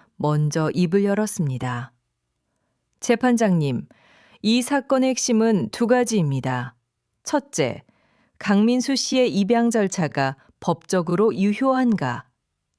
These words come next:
둘째, 삼십 년간 시부모를 봉양한 며느리가 유산에서 완전히 배제되는 것이 정당한가입니다."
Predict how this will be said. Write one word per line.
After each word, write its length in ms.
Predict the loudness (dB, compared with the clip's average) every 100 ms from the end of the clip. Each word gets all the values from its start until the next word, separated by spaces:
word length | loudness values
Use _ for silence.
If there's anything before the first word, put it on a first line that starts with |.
| _ _ _
둘째, 540 | 0 0 0 -2 -2 -6 _ _ _ _ _
삼십 420 | -4 -2 -2 -2
년간 520 | 0 2 4 4 2
시부모를 640 | 0 -2 0 2 4 4 2
봉양한 540 | 2 2 2 2 2
며느리가 720 | 2 2 0 -2 -2 -2 -4 -10 -20 -4
유산에서 680 | -2 0 2 2 0 0 0
완전히 580 | 2 2 2 2 2 2
배제되는 640 | 0 0 2 2 2 2
것이 480 | 0 -2 -4 -6 -8 _
정당한가입니다." 1400 | -4 2 2 4 4 4 2 2 2 2 2 -2 -6 -10